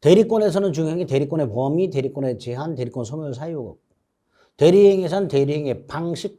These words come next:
하자, 대리인의 능력. 그랬죠. 복대리는 뜻과 특징, 고객권 및 책임.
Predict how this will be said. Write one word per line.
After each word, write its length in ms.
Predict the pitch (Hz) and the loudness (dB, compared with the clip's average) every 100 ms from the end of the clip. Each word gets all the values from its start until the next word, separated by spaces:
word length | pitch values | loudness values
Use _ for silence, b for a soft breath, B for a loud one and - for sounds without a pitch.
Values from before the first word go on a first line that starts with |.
| - 175 | -16 -10
하자, 680 | 165 156 175 196 208 208 _ _ _ _ _ _ | -8 -8 -4 -2 -4 -6 _ _ _ _ _ _
대리인의 340 | 139 143 131 | 0 2 2
능력. 560 | 113 147 156 135 - - | 0 2 2 0 -4 -18
그랬죠. 540 | - - - 107 143 _ _ _ - | -20 -20 -20 -20 -20 _ _ _ -4
복대리는 600 | 151 185 226 208 139 - | -2 0 0 0 -4 -6
뜻과 520 | 262 _ 254 247 - | -8 _ -8 -8 -10
특징, 680 | - _ _ - 247 240 208 | -20 _ _ -10 -6 -6 -6
고객권 540 | 139 156 165 175 165 | -6 -4 -6 -4 -2
및 140 | 170 170 | -4 -4
책임. 480 | - 185 113 71 | -8 -6 -6 -10